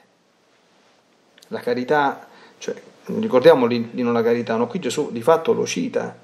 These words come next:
quel pezzo della, della prima lettera ai Corinzi, che è uno dei passi più belli dell'Antico Testamento, il capitolo tredici, no?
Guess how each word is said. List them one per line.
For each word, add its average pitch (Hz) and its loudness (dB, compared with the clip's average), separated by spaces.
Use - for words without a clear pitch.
quel - -4
pezzo 117 4
della, 107 -4
della 110 -6
prima 113 2
lettera 113 6
ai 110 6
Corinzi, 113 2
che 107 -8
è - -2
uno 107 -2
dei 107 -4
passi 110 -4
più 101 -14
belli 107 -4
dell'Antico 110 -4
Testamento, 113 -4
il - -14
capitolo 110 -4
tredici, 107 -8
no? 131 -4